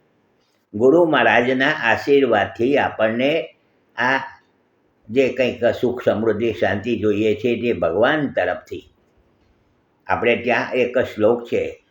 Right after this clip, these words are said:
"ગુરુ બ્રહ્મા, ગુરુ વિષ્ણુ, ગુરુ દેવો મહેશ્વર, ગુરુ સાક્ષાત પરબ્રહ્મ, તસ્મૈ શ્રી ગુરુવે નમઃ." એટલે ગુરુ મહારાજને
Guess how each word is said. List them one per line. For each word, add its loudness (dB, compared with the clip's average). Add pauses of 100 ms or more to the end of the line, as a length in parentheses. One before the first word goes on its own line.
(120)
"ગુરુ 6
બ્રહ્મા, 0
ગુરુ 0
વિષ્ણુ, -4
ગુરુ 0
દેવો 0
મહેશ્વર, 0
ગુરુ 0
સાક્ષાત -4
પરબ્રહ્મ, -6
તસ્મૈ -4
શ્રી -8
ગુરુવે -8
નમઃ." -12 (340)
એટલે 2
ગુરુ 2
મહારાજને -2